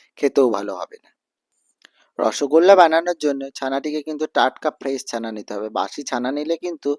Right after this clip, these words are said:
রসগোল্লা ভালো হবে না। তাই আপনাদেরকে চেষ্টা করতে হবে এই রসগোল্লা বানানোর ছানাটিকে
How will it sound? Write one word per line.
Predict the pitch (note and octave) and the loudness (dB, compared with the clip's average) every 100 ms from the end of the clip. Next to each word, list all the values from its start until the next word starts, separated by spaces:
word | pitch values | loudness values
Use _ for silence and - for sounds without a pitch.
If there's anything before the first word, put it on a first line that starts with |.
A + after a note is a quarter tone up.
| _ _ _ | _ _ _
রসগোল্লা | C3+ B2 C3+ A#2+ B2 A#2+ | -2 0 0 -2 0 -2
ভালো | G#2+ G#2 | -4 -10
হবে | G#2+ G2 F#2+ | -12 -14 -18
না। | F#2+ _ _ _ - | -20 _ _ _ -6
তাই | B2+ | -2
আপনাদেরকে | B2+ A#2 C#3+ D3 D3 B2+ C3 | 0 -2 -4 -2 -2 -2 -6
চেষ্টা | B2 B2 - C#3 | -6 -6 -2 -2
করতে | D3+ - D3+ | -2 -2 0
হবে | C#3 A#2 B2+ _ _ - | 0 0 -6 _ _ -4
এই | C3 | -2
রসগোল্লা | B2 A2 - C3+ C#3+ D3 | 2 0 0 0 2 4
বানানোর | C#3 B2+ C#3 D3 D3 _ | 4 4 0 -6 -12 _
ছানাটিকে | - B2 C3+ C#3+ C#3 | -8 -4 -4 -4 -6